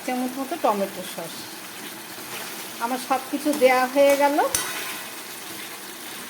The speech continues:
চিলি চিকেনে। এবার আমি এটাকে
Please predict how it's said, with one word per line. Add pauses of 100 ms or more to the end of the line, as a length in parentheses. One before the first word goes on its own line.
(140)
চিলি
চিকেনে। (1300)
এবার (120)
আমি (180)
এটাকে